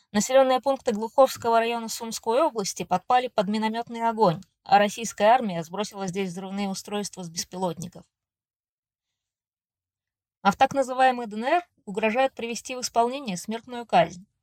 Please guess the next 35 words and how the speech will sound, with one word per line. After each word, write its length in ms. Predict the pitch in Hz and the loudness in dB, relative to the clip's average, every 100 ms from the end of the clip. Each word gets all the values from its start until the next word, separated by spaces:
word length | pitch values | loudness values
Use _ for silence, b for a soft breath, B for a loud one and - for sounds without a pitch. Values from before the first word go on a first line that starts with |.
| _ _ | _ _
Приговорённый 640 | 214 226 254 269 269 254 | 0 4 4 4 2 -2
там 200 | - 233 | 0 0
британец 500 | 226 240 254 240 - 269 | -2 0 0 0 -2 0
Эйден 320 | 247 233 254 | 0 -2 0
Эслин 340 | 349 - 165 | -2 -2 -8
рассказал 480 | 165 - 214 220 220 | -6 -2 0 4 2
своей 240 | - 208 | 2 -2
семье, 340 | 214 226 240 302 | -4 -4 -4 -4
что 200 | - 175 | -4 -4
приговор 400 | 190 196 220 254 | -2 0 2 2
может 320 | 208 214 196 | 0 -4 -4
быть 180 | 214 - | -8 -8
приведён 400 | 202 208 220 208 | -10 -6 -6 -6
в 60 | |
исполнение. 760 | 180 - 220 233 233 165 - - _ _ _ _ | -6 0 0 0 -4 -4 -12 -18 _ _ _ _
По 80 | 208 | 2
его 200 | 226 240 | 2 2
словам, 380 | 233 233 311 311 | 2 4 4 2
представители 800 | 190 - - 202 233 226 214 190 | -8 -6 -4 -4 -4 -2 -2 0
Д 100 | 202 | -2
Н 120 | 202 | 0
Р 220 | 247 240 | 0 0
рассказали 520 | 175 - 185 208 214 | -4 -2 0 2 0
ему, 180 | 202 196 | 0 -4
что 180 | - 202 | -6 -4
время 320 | 208 208 202 | 0 0 0
уходит. 480 | 208 - 190 165 _ _ _ | -6 -4 -6 -6 _ _ _
Об 180 | 180 190 | 4 4
этом 260 | 269 202 | 2 0
Би 60 | 180 | -2
Би 140 | 190 | -4
Си 180 | 196 254 | -8 -10
сообщила 500 | 233 196 - 220 202 | 0 0 0 -8 -8
его 220 | 190 196 | -8 -8
бабушка. 540 | 190 190 170 156 - | 2 2 2 -6 -18